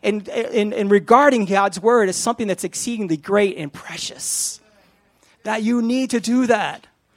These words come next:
You need to go, "Oh God, what am I gonna receive today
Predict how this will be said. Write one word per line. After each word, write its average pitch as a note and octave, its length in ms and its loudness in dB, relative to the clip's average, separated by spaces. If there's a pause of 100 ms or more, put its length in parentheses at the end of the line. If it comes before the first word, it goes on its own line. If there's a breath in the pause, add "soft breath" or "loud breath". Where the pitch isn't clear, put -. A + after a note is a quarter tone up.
(360 soft breath)
You A3+ 160 0
need C4+ 160 2
to G#3+ 60 -4
go, G#3 140 6
"Oh B3 140 4
God, G#3+ 280 -6
what G#3 180 0
am G3+ 100 0
I F#3+ 100 0
gonna F3+ 220 -2
receive F3 500 -6
today F#3+ 760 -4